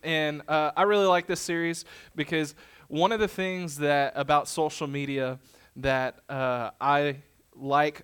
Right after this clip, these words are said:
about TikTok compared to Facebook and Instagram is TikTok, uh, is, is a little messy,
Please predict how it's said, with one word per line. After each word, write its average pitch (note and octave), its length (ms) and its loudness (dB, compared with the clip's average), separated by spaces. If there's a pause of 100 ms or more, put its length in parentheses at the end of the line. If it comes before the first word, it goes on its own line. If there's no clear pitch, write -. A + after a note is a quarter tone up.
about C#3+ 300 0
TikTok - 800 -2
compared D3 540 -4
to C#3+ 120 -8
Facebook C#3 560 -6
and C3 120 -12
Instagram B2+ 640 -8 (360)
is D#3 180 -4
TikTok, G#3+ 640 0 (340)
uh, D3 360 2
is, D3 380 -2 (140)
is D3+ 140 -2
a D#3 40 -4
little E3+ 180 6
messy, D3 540 0